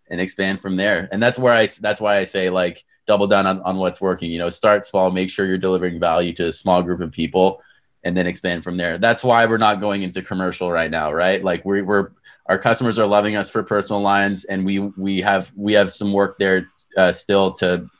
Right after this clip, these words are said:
like, even blow their heads another level off with, uh, integrating into raters and so on. So we're gonna do that,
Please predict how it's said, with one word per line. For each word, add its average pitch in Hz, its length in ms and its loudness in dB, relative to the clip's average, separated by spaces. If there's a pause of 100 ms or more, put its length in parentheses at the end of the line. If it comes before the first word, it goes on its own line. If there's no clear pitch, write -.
(280)
like, 92 240 2
even 101 260 -4
blow 101 220 4
their 98 160 2
heads 95 260 -2
another 95 500 -2 (300)
level 104 260 0
off 107 280 2
with, 104 200 -4
uh, 95 380 4
integrating 101 400 -2
into 95 220 -6
raters 92 380 -2
and 113 120 -6
so 123 140 -2
on. 127 180 2
So 113 160 -2
we're 113 80 -2
gonna 123 140 0
do 113 180 0
that, 110 400 2